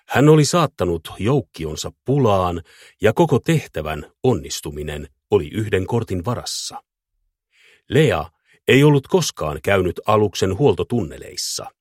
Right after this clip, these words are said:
Ne oli tarkoitettu droideille ja mekanikoille, joiden piti päästä liikkumaan joutumatta miehistön jalkoihin.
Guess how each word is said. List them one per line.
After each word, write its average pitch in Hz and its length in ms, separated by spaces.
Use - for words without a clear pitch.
Ne 98 100
oli 110 160
tarkoitettu 107 800
droideille 76 800
ja 82 80
mekanikoille, 80 960
joiden 117 300
piti 123 240
päästä 107 580
liikkumaan 78 720
joutumatta 80 640
miehistön 107 600
jalkoihin. - 800